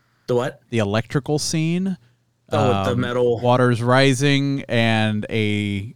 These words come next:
Speaker 2: um, telephone pole with a transformer is about to go under the water. And they're like, "Oh, we gotta get outta here! We gotta get outta here."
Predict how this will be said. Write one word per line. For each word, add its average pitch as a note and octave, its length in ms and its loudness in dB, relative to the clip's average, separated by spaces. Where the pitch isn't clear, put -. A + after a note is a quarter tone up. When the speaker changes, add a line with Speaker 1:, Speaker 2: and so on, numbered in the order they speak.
Speaker 2:
um, F#2+ 560 -6
telephone C#3+ 340 2
pole B2+ 380 6
with A2+ 160 -2
a F#2+ 300 -2
transformer C#3 560 0
is A#2 80 4
about G2+ 200 0
to G2 60 -6
go G2+ 180 0
under G#2 140 -2
the F#2+ 60 -6
water. B2+ 360 2
And A2 100 -2
they're A2 100 2
like, G#2 140 2
"Oh, G#3 180 8
we G#3+ 100 6
gotta G#3+ 140 4
get G3 120 2
outta A3 200 4
here! D#3 180 2
We F3 100 2
gotta A3 140 4
get F3+ 100 0
outta G#3+ 200 2
here." D3+ 200 -2